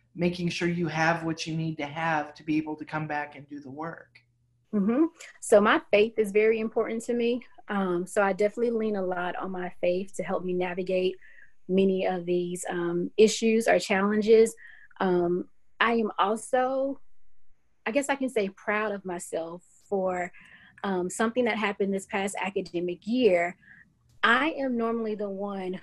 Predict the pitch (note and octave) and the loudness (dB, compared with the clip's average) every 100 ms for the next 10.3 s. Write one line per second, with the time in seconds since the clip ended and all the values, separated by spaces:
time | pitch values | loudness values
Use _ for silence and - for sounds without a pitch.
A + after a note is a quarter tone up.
0 | - G3 F3+ - G3 A#3 G#3 G3+ F3 F#3 | -4 -2 -2 -2 2 4 4 2 -4 -6
1 | - F#3 F3+ E3 D#3 F3+ F#3 F#3+ G3+ - | -6 -6 -4 -4 -4 -8 -6 -4 -4 0
2 | A3+ B3 A3 A#3 B3 A#3 B3 A#3 A#3 G3+ | 4 4 4 2 2 0 0 0 0 2
3 | F3+ E3 F3+ F3+ G#3+ G3+ - G3+ G3 G3 | 2 0 -8 -6 -2 -2 0 -2 2 2
4 | F#3 E3 D#3+ - - - - - G#3+ C4 | 0 -4 -8 -8 -16 -20 -4 0 2 4
5 | B3 A#3+ A#3 A3+ G#3+ G#3 G3+ G3 - F#3 | 2 0 0 0 0 0 -4 -6 -8 -4
6 | B3 B3 A#3 - - G#3+ A3+ A3 G#3+ F#3 | 4 4 4 0 -2 -4 -4 -4 -2 2
7 | G3 - F#3+ F#3 F#3+ - - - - F#3 | 0 0 -4 -4 -6 -10 -20 -20 -6 -4
8 | F3 F#3+ G3+ A3 A#3+ - B3+ - A#3 G#3+ | -4 -6 -6 0 0 0 -8 -2 0 0
9 | G3+ G#3 G#3+ G3+ F#3+ - A#3+ B3 A#3+ A3+ | 2 2 2 0 -4 0 2 2 4 4
10 | A3+ A#3 G3+ | 6 4 0